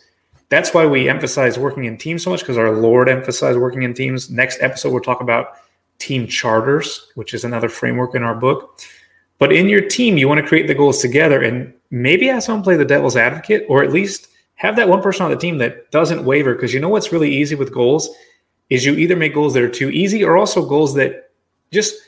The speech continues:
cushy goals that you know you're gonna reach and make you feel good about yourself. And really, guys, it, who cares if forty kids were confirmed? What I care more about is one year later, are they still involved willingly in youth ministry?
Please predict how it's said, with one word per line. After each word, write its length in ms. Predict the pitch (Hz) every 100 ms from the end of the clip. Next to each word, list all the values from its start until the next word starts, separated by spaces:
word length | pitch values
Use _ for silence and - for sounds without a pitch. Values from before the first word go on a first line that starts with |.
| _ _ _ _ _
cushy 380 | - 196 202 202
goals 320 | 147 143 143
that 160 | - 135
you 100 | 117
know 220 | 120 135
you're 180 | 147 151
gonna 240 | 147 131
reach 320 | 120 135 -
and 140 | 131 120
make 200 | 127 123
you 80 |
feel 220 | 120 139 117
good 220 | - 117
about 280 | 131 156 156
yourself. 400 | 170 - 220 -
And 80 |
really, 160 | 214 185 - -
guys, 400 | 185 190 - _
it, 100 | 156 _ _ _ _ _ _ _
who 220 | - 208 196
cares 480 | - 185 202 208 190
if 220 | 185 -
forty 360 | 185 196 190 190 -
kids 540 | - 180 190 175 151
were 160 | 156 156
confirmed? 920 | 151 147 123 - 170 190 160 117 101 _ _ _ _ _ _ _
What 180 | 127 160
I 100 | 170
care 240 | - 180
more 260 | 147 143 180
about 180 | 214 196
is 180 | 147
one 300 | 120 127 170
year 200 | 180 170
later, 500 | 147 139 165 135 123
are 140 | 123 131
they 140 | 127
still 360 | 120 - 160 156
involved 340 | 139 143 139
willingly 540 | 123 127 139 139 131 120
in 100 | 120
youth 220 | 123 120
ministry? 540 | 120 117 107 - 123